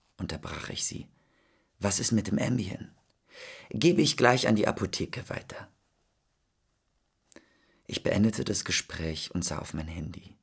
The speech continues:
Es war erst Sonntag, der siebte Januar. Ich schluckte ein paar Nebuntal und spülte mit den letzten Resten einer Flasche Erkältungssirup nach.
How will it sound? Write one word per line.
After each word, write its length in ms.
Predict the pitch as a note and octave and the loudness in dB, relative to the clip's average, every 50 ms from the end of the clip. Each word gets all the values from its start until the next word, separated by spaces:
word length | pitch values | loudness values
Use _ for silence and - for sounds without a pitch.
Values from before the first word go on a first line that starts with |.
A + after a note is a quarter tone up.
| _ _ _ _ _ _ _ _ _ _ _ _ _ _ _ _ _ - | _ _ _ _ _ _ _ _ _ _ _ _ _ _ _ _ _ -4
Es 160 | - - - | -2 -2 0
war 120 | F2 E2 | 0 0
erst 180 | D#2 - - - | 0 0 0 0
Sonntag, 520 | - D#2+ E2 E2 E2 F#2+ F#2 F#2 - - - - _ _ - | 0 0 -2 -2 -4 -6 -8 -10 -12 -16 -20 -20 _ _ -12
der 80 | - D2+ | -10 -6
siebte 320 | D2+ D#2+ D#2+ - - D#2+ | -4 -4 -6 -6 -8 -8
Januar. 540 | D2+ D#2 D#2+ D#2+ D#2+ D#2+ E2 - - - _ _ _ _ _ _ _ _ _ _ _ _ _ _ _ _ _ _ _ _ _ - | -6 -6 -6 -6 -8 -8 -10 -12 -14 -18 _ _ _ _ _ _ _ _ _ _ _ _ _ _ _ _ _ _ _ _ _ 0
Ich 100 | - - | 2 4
schluckte 300 | - B2 C3 - - - | 4 4 4 2 2 0
ein 200 | - - F#2+ F#2+ | 2 2 2 0
paar 160 | F#2 F#2+ G2 | 0 0 2
Nebuntal 920 | F#2+ G2+ G2+ F2 D#2+ F#2 F2+ F2 E2+ - - F2+ E2 E2 E2+ F2+ G#2 - - | 2 2 2 2 2 2 2 2 2 0 -2 -2 -2 0 0 -2 -2 -4 -4
und 160 | - E2+ - | -4 -2 -2
spülte 480 | - - - - G#2+ G2 - - G2 F#2+ | -2 -2 0 -2 0 0 2 2 2 0
mit 200 | F#2 E2+ - E2 | 0 0 0 0
den 100 | F2 E2 | 2 2
letzten 360 | F2 F2 - - - E2+ D#2+ | 2 2 2 0 0 0 -2
Resten 380 | E2 E2 E2 - - - E2+ | -2 0 0 2 0 0 0
einer 220 | - - D#2+ D#2 D2+ | -2 -2 -4 -4 -6
Flasche 340 | - - D#2+ D2+ - - - | -4 -4 -2 -2 -2 -4 -6
Erkältungssirup 960 | D#2+ - - - D#2+ D2 - D#2 D2+ D2 - - D2 D2+ D2+ - - _ - | -8 -8 -6 -6 -6 -6 -6 -6 -4 -4 -4 -6 -6 -8 -10 -14 -16 _ -10
nach. 420 | D#2 D#2+ - - - - - - | -10 -10 -10 -10 -14 -16 -18 -20